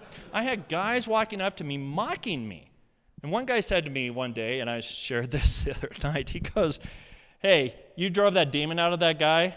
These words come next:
Like, and he's like, "Yeah, that, like, there's a demon." He says, "How many demons do I have?"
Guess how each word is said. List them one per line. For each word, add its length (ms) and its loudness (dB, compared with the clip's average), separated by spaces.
Like, 240 -2
and 160 -2
he's 180 -4
like, 320 -2
"Yeah, 280 -2
that, 200 -4
like, 200 -4
there's 220 -8
a 40 -12
demon." 320 -4
He 120 -4
says, 440 -2
"How 160 0
many 220 4
demons 400 -2
do 160 2
I 240 8
have?" 500 -2